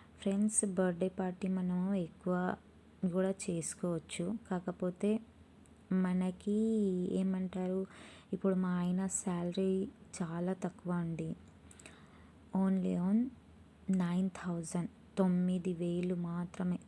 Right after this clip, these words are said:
తొమ్మిది వేలలో మేము నెల మొత్తం గడపాలండి. ఎవరైనా మనలాంటి వాళ్ళు, ఇంత లో బడ్జెట్ ఫ్యామిలీ ఎవరైనా ఉంటే ప్లీజ్ కామెంట్లో చెప్పండి. మా ఫ్యామిలీ కూడా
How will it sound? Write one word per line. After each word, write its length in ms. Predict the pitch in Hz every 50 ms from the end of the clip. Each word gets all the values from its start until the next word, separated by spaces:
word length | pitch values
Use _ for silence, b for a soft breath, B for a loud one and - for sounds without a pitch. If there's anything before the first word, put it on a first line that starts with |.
| - -
తొమ్మిది 400 | 180 170 175 175 175 165 165 175
వేలలో 680 | 160 160 175 170 180 180 180 175 170 165 175 202 269 - - - B B B B B B B B B B B -
మేము 380 | 185 190 185 185 190 214 247
నెల 360 | 262 247 220 196 180 170 170 175
మొత్తం 640 | 180 180 175 175 - - - - - 214 214 214 190 190
గడపాలండి. 760 | 180 175 - - 175 170 170 170 165 165 165 160 160 160 160 165 156 - - B B B B B B B B B B B B B B - - - - - - - - -
ఎవరైనా 480 | 190 185 170 190 190 190 196 196 196 190
మనలాంటి 800 | 185 185 185 180 175 175 175 175 180 180 185 190 - - 190
వాళ్ళు, 400 | 175 185 185 180 175 170 170 - - - - - -
ఇంత 380 | 190 190 190 196 185 185 - 202
లో 340 | 190 185 170 175 180 185 185
బడ్జెట్ 480 | 175 170 180 170 160 - 180 180 180
ఫ్యామిలీ 520 | - - - 185 170 170 170 175 175 175 - -
ఎవరైనా 480 | 175 165 160 170 170 170 170 165 165 165
ఉంటే 500 | 165 165 165 165 - - 214 233 277 - - B B B B B B B B - -
ప్లీజ్ 240 | 196 202 202 - - - -
కామెంట్లో 500 | 196 185 180 175 170 175 175 - 202 208
చెప్పండి. 580 | 202 - 202 180 180 - 180 175 170 165 170 175
మా 240 | 175 175 175 170
ఫ్యామిలీ 460 | 170 - - 180 175 170 170 170 170 160
కూడా 300 | 160 175 180 196 226